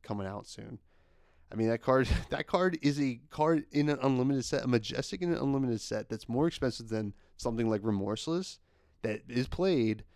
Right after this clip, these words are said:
but it's Unlimited and it's not a print and it's still really expensive. That's, that's, you know, that's an example of,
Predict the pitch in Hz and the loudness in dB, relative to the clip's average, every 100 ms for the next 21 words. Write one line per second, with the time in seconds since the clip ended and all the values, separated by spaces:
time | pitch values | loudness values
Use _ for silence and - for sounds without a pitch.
0 | _ _ _ _ _ - 113 123 120 180 | _ _ _ _ _ -8 -4 0 2 4
1 | 160 104 110 127 - - 113 104 120 170 | 6 8 6 2 -12 -6 -4 0 2 2
2 | 185 113 - 110 110 - 117 113 - - | 2 0 0 0 0 -2 0 0 -2 -2
3 | 131 117 113 98 95 - 107 - - - | 0 4 4 2 -2 -10 -12 -12 -16 -14
4 | - 135 135 - 117 120 - - - 127 | -2 0 0 -4 -4 -4 -6 -16 -6 -2
5 | 120 98 107 110 123 - 123 117 117 120 | 0 0 -4 -2 -2 -2 -6 -8 -14 -8
6 | 113 110 110 107 110 107 | -2 2 2 4 2 2